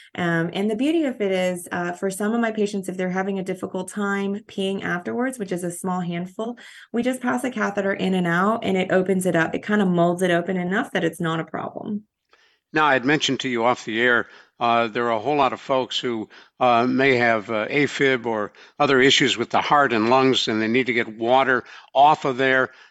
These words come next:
Speaker 2: And so they're on a diuretic, a water pill, uh,
Speaker 1: Right.
Speaker 2: warfarin or, uh, torsemide or any one of the others. Uh, how does that affect,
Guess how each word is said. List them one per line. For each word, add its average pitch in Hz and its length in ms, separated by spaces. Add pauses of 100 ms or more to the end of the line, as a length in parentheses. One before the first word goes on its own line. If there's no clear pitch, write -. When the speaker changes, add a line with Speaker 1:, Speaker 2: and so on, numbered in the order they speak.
Speaker 2:
And 131 120
so 151 160
they're 127 220
on 127 180
a 117 140
diuretic, 120 720
a 104 40
water 113 420
pill, 87 400 (360)
uh, 123 60
Speaker 1:
Right. 104 260
Speaker 2:
warfarin 101 800
or, 101 340 (300)
uh, 107 460 (100)
torsemide 117 580
or 104 160
any 131 260
one 123 200
of 113 60
the 113 140
others. 113 420 (340)
Uh, 120 200
how 190 280
does 214 180
that 160 200
affect, 139 540